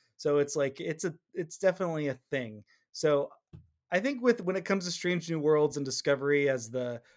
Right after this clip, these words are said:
what would the predecessor show do, kind of a safe bet, maybe 'cause they're even made by the same people. It's like, it would probably turn out pretty similarly. You know, someone's niece or nephew would be on the ship <laughs> and they'd be like,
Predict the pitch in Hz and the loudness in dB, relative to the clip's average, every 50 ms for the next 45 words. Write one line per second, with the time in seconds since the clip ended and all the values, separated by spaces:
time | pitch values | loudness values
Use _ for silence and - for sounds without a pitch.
0 | _ _ - 139 139 139 135 131 - 151 143 143 143 147 139 - 147 139 - 151 | _ _ -4 -2 2 4 2 4 6 4 4 4 4 0 -2 -4 -6 -4 2 2
1 | 147 143 135 139 143 143 143 - - - - 190 190 170 147 - - 165 160 156 | 2 2 2 0 0 0 -2 -4 -6 -4 -2 -2 0 0 0 0 0 0 -2 -2
2 | - - - 139 139 151 - - - - _ _ _ _ _ - 160 151 160 - | -4 -2 0 0 0 0 -2 -8 -12 -16 _ _ _ _ _ -4 -4 -2 -2 -2
3 | 160 147 143 151 147 143 139 131 127 127 131 135 139 131 139 135 131 127 - 139 | -2 0 0 0 0 0 -2 -2 -2 -2 0 0 0 0 0 -2 -2 -2 -4 -6
4 | 131 131 123 127 131 127 127 135 135 143 147 - _ _ _ _ _ 165 156 160 | -6 -6 -8 -8 -10 -8 -8 -6 -6 -6 -6 -8 _ _ _ _ _ -8 -4 -2
5 | 185 196 190 - - - 208 214 214 208 202 - - 170 160 151 143 139 - - | 0 -2 -2 -2 0 2 2 2 4 2 0 0 0 -2 -2 -2 -2 -4 -6 -8
6 | 143 139 127 - - 139 135 131 123 120 117 113 110 113 113 120 - - _ _ | -8 -6 -6 -6 -6 -6 -6 -4 -4 -6 -6 -8 -8 -10 -12 -14 -16 -20 _ _
7 | _ _ - 143 120 117 143 - - - 190 190 196 196 190 175 156 156 160 170 | _ _ -10 -8 -8 -8 -8 -8 0 2 4 4 4 2 2 0 0 -2 -2 0
8 | 170 170 - 165 151 147 147 147 156 156 147 147 143 127 139 143 143 139 135 135 | 0 0 -2 0 0 0 0 0 0 0 0 2 0 0 0 0 0 0 0 -2
9 | 131 - - 147 135 131 - - - _ _ _ - - - - _ _ 170 - | -4 -4 -2 -2 -2 -2 -4 -8 -16 _ _ _ -20 -20 -20 -20 _ _ -16 -16
10 | _ _ - 160 - _ _ - 254 381 - - 202 202 170 180 185 175 156 180 | _ _ -16 -16 -16 _ _ 2 4 4 6 8 6 6 8 6 6 6 4 4
11 | 175 165 160 151 147 147 143 - - | 6 8 8 8 8 8 4 0 -8